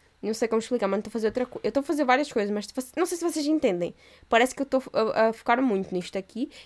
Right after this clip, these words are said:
E eu, o meu objetivo não é focar muito nisto aqui, estão a ver? Ai, eu falei, parece que eu estou-me a cagar, mas não, gente. Eu, ai, como é que eu explico?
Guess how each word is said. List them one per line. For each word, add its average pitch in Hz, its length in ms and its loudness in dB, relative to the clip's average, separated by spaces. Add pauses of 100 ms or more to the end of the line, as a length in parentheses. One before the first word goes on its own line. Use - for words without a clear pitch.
E 226 160 0
eu, 247 100 8
o 247 80 4
meu 254 160 8
objetivo 254 380 4
não 240 80 4
é 226 80 2
focar 220 220 -2
muito 175 200 -4
nisto 175 240 -4
aqui, 170 220 -10
estão 170 180 -6
a 170 40 -2
ver? 190 180 -2 (2500)
Ai, 247 200 8
eu 233 120 8
falei, 269 280 4
parece 269 260 2
que 302 60 2
eu 277 40 2
estou-me 269 220 2
a - 20 2
cagar, 226 380 6
mas 226 140 2
não, 233 200 4
gente. 185 380 -2
Eu, 208 240 0 (180)
ai, 262 260 0
como 254 120 0
é 254 60 2
que 262 80 -2
eu - 20 -2
explico? 226 340 -6